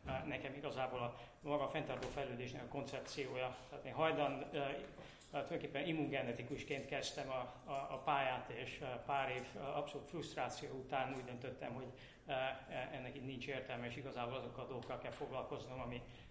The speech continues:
á, amik számítanak, úgyhogy átképeztem magam, hát ez most már a kilencvenes évek, á, elején, á, elején történt. Á, úgyhogy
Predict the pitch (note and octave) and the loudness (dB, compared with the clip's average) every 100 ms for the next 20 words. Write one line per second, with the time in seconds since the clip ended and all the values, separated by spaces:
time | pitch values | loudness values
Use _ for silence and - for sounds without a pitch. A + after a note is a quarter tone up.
0 | - C3+ D3+ D3 C#3 - F3 D#3 C3 C#3 | 0 2 2 2 0 6 8 8 4 0
1 | C#3 D3 C#3+ C#3+ C#3 C#3 A#2 B2+ - C#3+ | 0 0 6 8 8 4 0 -2 0 -2
2 | C3+ C3+ B2+ B2 - C3 - B2 A#2 - | -2 -2 -2 -2 -4 -6 -6 -6 -6 -2
3 | C#3 - - - - D3+ C#3 - A#2+ - | -2 -2 -4 -12 0 2 2 0 -2 -2
4 | C3 B2+ B2+ D3 C3 - C#3 C3 B2+ A#2 | 0 2 0 2 2 4 4 6 4 2
5 | - C#3+ C3 C3+ D3 C#3 C3 B2 D3+ C#3+ | -2 0 2 4 4 6 4 2 2 2
6 | - C#3+ C#3+ - - - - C#3 C#3 - | 4 4 2 -2 -12 -14 -4 2 2 2
7 | C#3+ D#3 C#3+ | 0 0 -2